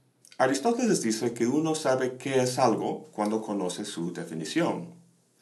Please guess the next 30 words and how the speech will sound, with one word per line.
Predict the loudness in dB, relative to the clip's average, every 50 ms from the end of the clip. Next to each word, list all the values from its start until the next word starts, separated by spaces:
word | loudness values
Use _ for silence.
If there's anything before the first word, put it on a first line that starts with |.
| -20 -20 -20 -20 -20 -20 -8 _
Tomemos | 2 4 6 6 6 6 4 4
como | 4 4 4
ejemplo | 4 2 0 -4 -2 0 0 2 2 2
la | 2 2
definición | 4 2 2 2 0 0 0 -2 -2 -2 0
más | 0 -2 -2
famosa | -2 -2 -2 -2 -2 -2 -4 -4 -6 -6 -6 -8
de | -8 -4 -4 -2
Aristóteles, | -4 -4 -6 -6 -6 -6 -6 -6 -8 -10 -12 -14 -6 0
la | 2 4 4 4 2
que | 0 -2
dio | 0 2 2 2 2 0 -2 -6 -6
de | -6 -4 -4 -4 -2 0
hombre. | 0 0 0 0 -4 -8 -12 -14 -18 -20 _ _ _ _ _ _
El | 0 2 4 6
hombre | 6 4 4 2 0 0 -2
es | -4 -4 -6
un | -6 -4 -4 -2 -2 -2 -4 -6
animal | -6 -4 -4 -2 -2 -2 -2 -4 -4 -6 -8
racional. | -8 -8 -8 -8 -8 -6 -4 -2 -2 -2 -4 -6 -8 -12 -20 _ _ _ _ _ _ _ _ _ _ -20 -20 -20 -20 -20 -20 -20 -20 -20 -20 -18 _ 2
El | 2 2
primer | 4 4 4 4 2 2 4
paso | 4 4 4 4 2 0 0 0
al | 0 0
definir | 0 -2 -2 -2 -2 2 4
algo | 4 6 4 4 2 0 -2 0 0
es | 0 0 0 -2 -4 -10 -8 -4
indicar | 0 0 2 2 0 0 2 2 2 4 2
su | 0 -2 -4 -4
género, | -4 -2 -2 -2 -2 -2 -4 -6 -10 -14